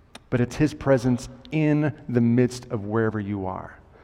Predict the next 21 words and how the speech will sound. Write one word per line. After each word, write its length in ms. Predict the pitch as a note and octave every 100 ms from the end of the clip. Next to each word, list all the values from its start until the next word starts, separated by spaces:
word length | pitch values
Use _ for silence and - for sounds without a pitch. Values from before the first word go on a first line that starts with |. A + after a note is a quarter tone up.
| -
That's 440 | A2+ G#2+ C#3 E3 -
why 160 | B2
God 260 | A2 A2 G#2
delivers 420 | G2+ G#2+ G#2+ F#2+
us 160 | G#2 -
anyway. 500 | G3 G#3 - - - - - C#3
It 40 |
wasn't 300 | C3+ C#3+ D#3
enough 240 | D3+ G3+
just 180 | F3+ C#3
to 60 | C#3+
bring 220 | C3+ C3+
them 100 | C3
out. 120 | F3+
God 200 | C3 C#3
could 100 | D#3+
have 80 | D3
just 160 | A#2+ G#2
brought 280 | C3 D3+
them 120 | D#3+ D3
out, 240 | F#3 F#3+